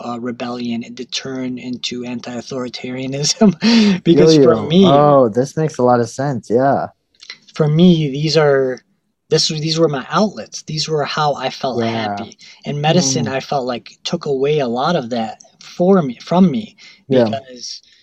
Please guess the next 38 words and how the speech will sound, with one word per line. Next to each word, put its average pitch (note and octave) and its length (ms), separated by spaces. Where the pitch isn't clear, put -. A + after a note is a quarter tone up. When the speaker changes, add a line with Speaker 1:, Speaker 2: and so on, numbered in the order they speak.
Speaker 1:
because, C3+ 300
and C#3+ 220
it C#3+ 140
didn't E3 200
feel C#3 220
fair, F#3 340
and B2+ 140
it A#2+ 120
turned D3 320
into C3+ 300
these A#2+ 220
things A#2+ 260
that A#2 140
I A2 40
couldn't A2+ 320
understand, A2 720
which B2 260
were A2 340
resentment A2+ 580
and A2 400
rebellion A2+ 600
and A#2 320
other A#2+ 140
things A#2 320
like A2+ 140
that. A2+ 200
So C3 240
I D3+ 100
think F3+ 300
the C#3 140
medical C#3 640
system C3+ 500
is A#2+ 200
still C#3 500
com-, C#3 280
v-, D3 200
very F3+ 300
immature D#3 880